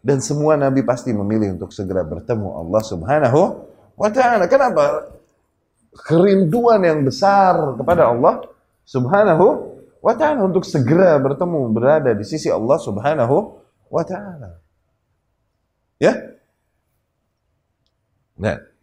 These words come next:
فَكَانُوا يَخْتَارُونَ لِقَاءَ رَبِّهِمْ. Mereka selalu memilih untuk segera bertemu dengan Rabb mereka. Sebagaimana yang dibuat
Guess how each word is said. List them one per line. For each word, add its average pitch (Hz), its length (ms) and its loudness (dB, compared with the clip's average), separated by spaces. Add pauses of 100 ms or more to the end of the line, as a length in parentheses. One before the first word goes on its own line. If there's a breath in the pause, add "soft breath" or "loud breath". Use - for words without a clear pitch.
(1800)
فَكَانُوا 208 560 2
يَخْتَارُونَ 196 720 2
لِقَاءَ 196 520 2 (120)
رَبِّهِمْ. 127 800 -2 (180)
Mereka 127 400 0
selalu 151 560 0
memilih 180 460 0
untuk 131 260 -6
segera 120 320 0
bertemu 117 640 -4
dengan 95 300 -6
Rabb 95 340 0
mereka. 92 720 -6 (160)
Sebagaimana 123 540 -2
yang 123 180 -4
dibuat 120 720 -2